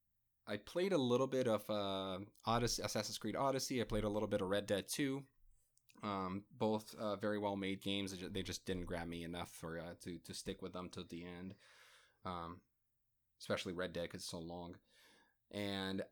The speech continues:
I replayed for the third time in anticipation of the, the sequel,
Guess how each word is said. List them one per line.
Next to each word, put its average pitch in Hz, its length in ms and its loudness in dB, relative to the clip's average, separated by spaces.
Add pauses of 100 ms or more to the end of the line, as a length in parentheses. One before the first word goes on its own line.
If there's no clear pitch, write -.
I 101 460 0
replayed 107 760 0 (640)
for 107 360 4
the 101 120 -2
third 160 280 4
time 92 340 -4 (380)
in 101 480 2
anticipation 117 1000 0 (340)
of 95 240 -2
the, 90 480 -2 (160)
the 90 500 -4
sequel, 95 680 -4